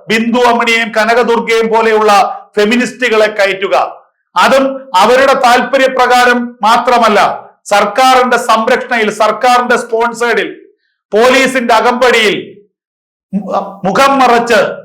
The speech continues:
രാത്രിയുടെ മറവിൽ, അങ്ങനെ അവരെ വി ഐ പി പരിഗണനയോടെ ശബരിമല സന്നിധാനത്ത് ശ്രീകോവിൽ കയറ്റി ആചാരങ്ങളെ ലംഘിച്ചു. അന്ന് അയ്യപ്പ ഭക്തന്മാർ പ്രതിഷേധിച്ചു, നാമം ജപിച്ച് പ്രതിഷേധിച്ചതാണ് അയ്യപ്പ ഭക്തന്മാർ.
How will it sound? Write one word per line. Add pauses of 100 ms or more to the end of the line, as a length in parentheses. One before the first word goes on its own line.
രാത്രിയുടെ
മറവിൽ, (540)
അങ്ങനെ
അവരെ
വി
ഐ
പി
പരിഗണനയോടെ (260)
ശബരിമല
സന്നിധാനത്ത്
ശ്രീകോവിൽ
കയറ്റി
ആചാരങ്ങളെ
ലംഘിച്ചു. (640)
അന്ന് (380)
അയ്യപ്പ
ഭക്തന്മാർ
പ്രതിഷേധിച്ചു,
നാമം
ജപിച്ച്
പ്രതിഷേധിച്ചതാണ് (320)
അയ്യപ്പ
ഭക്തന്മാർ.